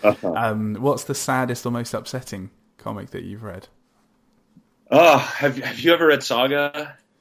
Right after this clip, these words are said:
Speaker 2: Uh, I've, I, I've read, uh, like, probably the first few issues, but I,
Speaker 1: Okay.
Speaker 2: I just never carried on.
Speaker 1: Sure.
Speaker 2: Really.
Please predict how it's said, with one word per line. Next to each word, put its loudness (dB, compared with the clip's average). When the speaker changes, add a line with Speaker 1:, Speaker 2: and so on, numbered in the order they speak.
Speaker 2:
Uh, 6
I've, 8
I, 8
I've 2
read, 4
uh, 6
like, 2
probably -2
the -6
first -2
few -4
issues, -4
but -2
I, 0
Speaker 1:
Okay. 2
Speaker 2:
I -2
just -6
never 2
carried -4
on. -4
Speaker 1:
Sure. 6
Speaker 2:
Really. 2